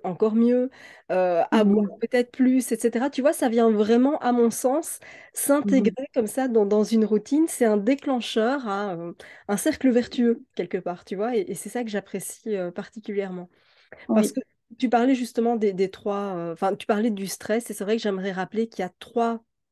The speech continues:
Speaker 1: sources de stress différentes. Il y a évidemment le stress émotionnel tel qu'on, on le connaît,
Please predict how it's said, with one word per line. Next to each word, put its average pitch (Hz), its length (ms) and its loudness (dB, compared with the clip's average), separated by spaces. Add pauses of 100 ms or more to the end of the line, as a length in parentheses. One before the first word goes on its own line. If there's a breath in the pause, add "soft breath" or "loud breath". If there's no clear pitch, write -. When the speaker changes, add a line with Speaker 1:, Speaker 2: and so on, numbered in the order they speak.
(280)
Speaker 1:
sources 233 440 -2
de 202 80 2
stress 196 320 -4
différentes. 196 580 -4
Il 156 40 -2
y - 20 -2
a - 20 -2
évidemment 175 300 -6
le 175 100 -8
stress - 340 -10
émotionnel 180 560 -6
tel 160 220 -8
qu'on, 165 240 -12
on 170 120 -10
le 170 40 -10
connaît, 247 320 -4